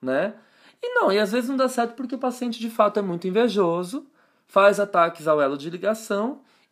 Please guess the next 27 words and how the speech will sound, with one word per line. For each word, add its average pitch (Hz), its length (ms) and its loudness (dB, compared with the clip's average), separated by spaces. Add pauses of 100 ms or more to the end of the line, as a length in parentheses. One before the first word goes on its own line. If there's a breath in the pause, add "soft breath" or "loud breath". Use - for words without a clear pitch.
e 285 400 2 (180)
o 269 80 0
analista 226 400 0
não 233 80 -4
consegue 226 340 -6
suportar, 190 680 -2
e 226 60 -6
de 226 120 -10
fato 147 760 -4
é - 20 -6
difícil 117 500 -14
suportar. 104 640 -14 (340 soft breath)
Eu 123 80 -4
lembro 165 300 -2
desse 160 180 -10
paciente 117 460 -10
que - 60 -12
eu 120 40 -8
levei 113 280 -8
pra 170 120 -10
supervisão, 110 600 -12
eu 147 60 -14
ficava 175 300 -6
esgotado 190 800 -2
quando 143 200 -8
atendia 117 360 -8
ele. 98 340 -12